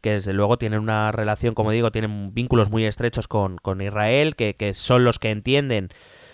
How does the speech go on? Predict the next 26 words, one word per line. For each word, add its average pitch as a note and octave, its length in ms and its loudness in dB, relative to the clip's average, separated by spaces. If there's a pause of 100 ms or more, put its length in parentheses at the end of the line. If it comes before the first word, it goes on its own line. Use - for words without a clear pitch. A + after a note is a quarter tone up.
(160)
eh, A2 260 0
la A2+ 120 2
política C3 260 4
internacional C3 580 2
casi C3+ 260 2
como A2 300 2
una, A#2 800 4
una B2+ 240 2
guerra B2+ 240 4
de A#2+ 80 4
posiciones, C#3+ 680 2
donde A#2 280 2
hay A2+ 140 4
que, A2+ 420 2 (400)
donde A#2 220 6
fortalecer A#2 560 4
en B2 80 2
este A#2+ 220 0
caso A#2 480 6
la A#2 120 4
posición A#2+ 380 0
de A#2+ 60 2
Israel A#2+ 360 4
en A2+ 120 2
la A2 100 2
zona, C#3+ 360 2